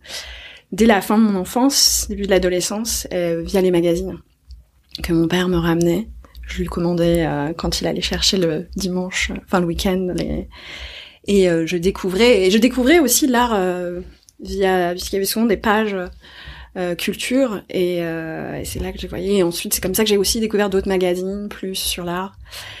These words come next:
Donc c'était beaucoup via les livres et, euh, les magazines, et quelques expos aussi avec ma mère.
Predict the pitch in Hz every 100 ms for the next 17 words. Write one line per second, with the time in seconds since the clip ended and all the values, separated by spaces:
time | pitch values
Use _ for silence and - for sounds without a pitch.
0 | - - - 208 180 226 302 233 220 208
1 | 185 202 208 180 175 165 160 165 170 175
2 | 175 170 190 220 190 170 185 170 170 -
3 | 170 165 - 180 170 170 170 170 -